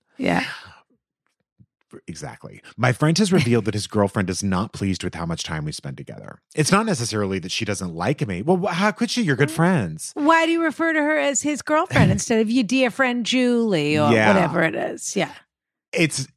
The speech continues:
Speaker 2: that he's not spending his time with her. My friend confided in me that his girlfriend, despite the logistical issues, is growing impatient that they don't live together.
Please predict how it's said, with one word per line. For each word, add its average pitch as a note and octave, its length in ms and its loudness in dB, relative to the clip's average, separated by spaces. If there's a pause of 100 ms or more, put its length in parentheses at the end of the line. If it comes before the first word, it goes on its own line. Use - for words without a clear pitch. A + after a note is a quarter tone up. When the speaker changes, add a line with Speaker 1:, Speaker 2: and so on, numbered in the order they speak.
(320)
Speaker 2:
that C3+ 300 2
he's E3 480 0
not B2+ 240 2
spending A2+ 380 0
his A2+ 180 -2
time F#2 260 -6
with A#2 180 0
her. G#2+ 600 0 (880)
My C#3+ 440 0
friend C#3 240 0
confided A2 420 0
in F#2 80 -2
me E2+ 80 -2
that F2 120 -8
his G2 120 -8
girlfriend, A2+ 480 0
despite F2 380 -4
the D#2+ 60 -12
logistical F2 520 -4
issues, D#2 320 -6
is - 160 -8
growing G#2 280 2
impatient F2 460 -2
that F2+ 120 -8
they E2+ 100 -2
don't F#2+ 160 -2
live A#2+ 160 -2
together. - 440 -12